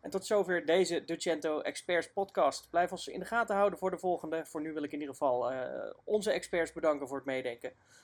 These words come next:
Vanavond waren aanwezig Jessica Henneman, Sander Mangel,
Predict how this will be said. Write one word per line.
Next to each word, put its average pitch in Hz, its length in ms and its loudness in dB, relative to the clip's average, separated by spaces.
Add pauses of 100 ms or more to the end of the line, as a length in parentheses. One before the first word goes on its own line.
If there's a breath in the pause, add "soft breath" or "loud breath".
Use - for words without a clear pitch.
(160 soft breath)
Vanavond 135 380 0
waren 123 240 4
aanwezig 123 460 -4
Jessica 190 380 2
Henneman, 143 460 0 (180)
Sander 226 320 2
Mangel, 147 420 2